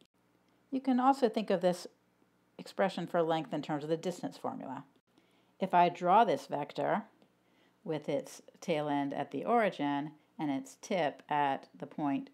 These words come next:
two, negative three, four, then the length of the vector should be the distance between this point and that point,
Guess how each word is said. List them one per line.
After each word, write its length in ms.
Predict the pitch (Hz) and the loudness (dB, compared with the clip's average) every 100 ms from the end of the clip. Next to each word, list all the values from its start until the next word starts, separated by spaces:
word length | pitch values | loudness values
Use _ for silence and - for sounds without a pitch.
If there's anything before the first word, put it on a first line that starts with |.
| _ | _
two, 580 | - - 156 147 143 147 147 _ _ | -8 -4 -2 0 0 -2 -6 _ _
negative 560 | 170 156 143 143 139 135 | -6 -2 0 0 -2 -4
three, 520 | - 143 135 127 127 - | -8 -4 -2 -2 -4 -10
four, 720 | - 240 226 139 135 139 180 - - _ | -4 0 2 2 2 0 -2 -10 -20 _
then 140 | - 175 | -2 2
the 80 | |
length 300 | 170 208 196 | 4 4 2
of 100 | 196 | 2
the 60 | 170 | 4
vector 440 | 196 240 - 160 | 6 4 2 -2
should 220 | 165 170 156 | -2 -2 -2
be 100 | 156 | -2
the 120 | 156 | -2
distance 560 | 151 240 262 170 156 | 0 -2 -2 -6 -8
between 600 | - 156 - 160 147 147 151 - _ _ | -6 -10 -6 -2 0 -2 -4 -14 _ _
this 160 | 143 - | -10 -10
point 480 | - 139 139 135 - - | -4 -2 -2 -4 -14 -8
and 160 | 151 185 | -4 0
that 200 | 233 - | 0 0
point, 440 | 165 143 143 - | -2 0 -2 -6